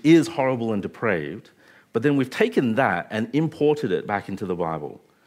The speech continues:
'Cause the actual truth is that, about slavery is actually so much more boring.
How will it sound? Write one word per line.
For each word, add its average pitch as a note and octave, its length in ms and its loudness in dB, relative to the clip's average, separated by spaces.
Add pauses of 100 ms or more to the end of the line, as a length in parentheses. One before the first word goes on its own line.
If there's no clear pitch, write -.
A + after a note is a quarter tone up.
(460)
'Cause B2 120 -6
the C3 140 4
actual F#3+ 240 0
truth A#2+ 580 0
is A#2 140 -4
that, - 180 -6
about A2 380 -2
slavery A#2 320 -2
is F#2 100 -2
actually D3 220 -4
so F3+ 260 -4
much F#3+ 160 -4
more C#3 140 0
boring. F#2+ 560 -2